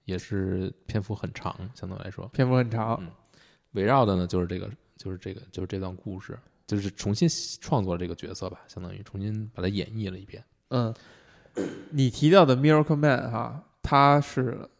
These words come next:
Speaker 2: 出生于一个正义的阵营，
Speaker 1: 嗯。
Speaker 2: 然后在邪恶的阵营里长大。
Speaker 1: 不是 Miracle Man，是 Mister Miracle。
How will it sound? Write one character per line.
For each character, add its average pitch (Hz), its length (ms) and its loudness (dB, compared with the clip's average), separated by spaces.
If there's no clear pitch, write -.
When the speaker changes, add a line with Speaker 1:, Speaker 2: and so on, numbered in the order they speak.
Speaker 2:
出 165 200 2
生 160 200 2
于 127 220 4
一 117 140 0
个 127 100 4
正 131 260 2
义 113 180 -2
的 117 300 -4
阵 120 160 4
营， 113 160 -2
Speaker 1:
嗯。 120 240 -6
Speaker 2:
然 117 140 0
后 127 80 2
在 131 160 4
邪 117 240 0
恶 143 140 4
的 127 80 4
阵 123 180 0
营 123 180 -4
里 131 80 0
长 127 40 -8
大。 120 60 0
Speaker 1:
不 - 40 4
是 - 120 6
Miracle 98 340 6
Man， 95 220 -4
是 95 60 -8
Mister 104 380 -2
Miracle。 92 420 -6